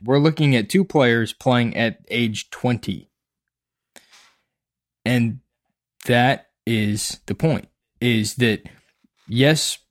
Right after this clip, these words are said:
Mark Scheifele has outplayed Nathan MacKinnon on a lot of these metrics, but what we're, what, what a lot of people are not taking into account is his age. And when you adjust Mark Scheifele's age to the age that Nathan <coughs> MacKinnon is in this most recent season,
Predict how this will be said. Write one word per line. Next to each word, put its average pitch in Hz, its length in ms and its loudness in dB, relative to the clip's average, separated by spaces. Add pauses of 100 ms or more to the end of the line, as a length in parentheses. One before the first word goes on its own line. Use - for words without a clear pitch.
Mark 135 200 2
Scheifele 135 560 0
has 117 220 0
outplayed 117 480 -2
Nathan 110 260 -6
MacKinnon 120 420 -2
on 104 120 -2
a 104 40 -4
lot 110 180 0
of 107 60 -10
these 101 260 -12
metrics, 131 400 -2
but 110 160 -4
what 120 220 0
we're, 107 380 -2
what, 117 220 -4 (180)
what 127 180 -2
a 110 40 -2
lot 135 240 2
of 180 80 -2
people 151 280 0
are 113 80 0
not 117 240 -2
taking 120 300 -4
into 107 240 -4
account 110 420 -6 (640)
is 117 180 -4
his 110 160 -2
age. 104 280 0
And 101 100 -2
when 113 80 0
you 113 140 2
adjust 131 340 2
Mark 156 180 2
Scheifele's 135 540 0
age 123 420 0
to 123 100 -6
the 110 120 -4
age 127 360 0
that 95 120 -4
Nathan 117 280 -2
<coughs> - 0 -
MacKinnon 143 400 2
is 107 400 -4 (240)
in 123 140 0
this 110 180 0
most 120 260 0
recent 107 340 -2
season, 117 520 0